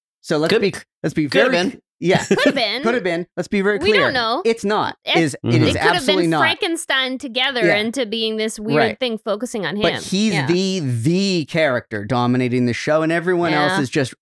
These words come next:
Speaker 1: orbiting around his planet. So there's that problem. Like, imagine if on The Office, some of those things that, that Michael Scott says,
Speaker 3: Yeah.
Speaker 1: imagine if Jim said those things. It would have killed the show
Speaker 3: Right.
Speaker 1: instantly.
Speaker 3: Barry, let's get to
Speaker 1: <laughs>
Speaker 3: Barry's
Speaker 1: Let's, now
Speaker 3: counterpoint.
Speaker 1: let's
Speaker 3: You're
Speaker 1: get to your
Speaker 3: going down to
Speaker 1: counterpoint.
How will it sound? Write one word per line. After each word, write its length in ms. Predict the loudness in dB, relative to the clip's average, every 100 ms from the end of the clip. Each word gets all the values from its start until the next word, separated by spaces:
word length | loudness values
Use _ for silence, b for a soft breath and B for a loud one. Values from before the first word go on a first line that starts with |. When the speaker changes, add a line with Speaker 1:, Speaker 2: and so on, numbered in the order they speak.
| -4
Speaker 1:
orbiting 500 | 0 0 0 0 0
around 400 | 0 0 0 0
his 160 | -2
planet. 420 | -4 -4 -4 -4 -8 _ b b
So 100 | -4
there's 240 | -2 -2 0
that 260 | 0 -2
problem. 380 | 0 0 0 -2 b b
Like, 140 | -4
imagine 500 | 0 0 0 0 -2
if 280 | -2 -2 -2
on 120 | 0 0
The 100 | 0
Office, 460 | 0 0 -2 -6
some 240 | -4 -2 0
of 60 | 0
those 240 | -2 -2
things 300 | -2 0 0
that, 180 | 0 -4 _ -4
that 140 | -2
Michael 300 | 0 0 -2
Scott 360 | -4 -2 0 0
says, 320 | -2 0 0
Speaker 3:
Yeah. 200 | 0 0
Speaker 1:
imagine 360 | 0 0 0 0
if 100 | -2
Jim 360 | -2 0 0
said 260 | -2 -2 -2
those 220 | -2 -4
things. 400 | -6 -8 -8 -16 -20 _ _
It 80 | -4
would 160 | -2 -2
have 100 | -6 _ -10
killed 380 | 0 2 0 -2
the 80 |
show 420 | -4 0 0 0 -2 -6
Speaker 3:
Right. 180 | -2 2
Speaker 1:
instantly. 720 | 2 0 -4 -4 -4 -6 -6
Speaker 3:
Barry, 320 | -2 0 0
let's 200 | -2 -4
get 140 | 0 2
to 120 | 2
Speaker 1:
<laughs> 20 |
Speaker 3:
Barry's 320 | 2 2 0 0
Speaker 1:
Let's, 100 | 0
now 80 | 2
Speaker 3:
counterpoint. 260 | 2 2 2
Speaker 1:
let's 220 | 2 2
Speaker 3:
You're 120 | 0
Speaker 1:
get 60 | 2
to 60 |
your 80 | 2
Speaker 3:
going 60 | 2
down 180 | 2 2 2
to 60 |
Speaker 1:
counterpoint. 180 | 0 2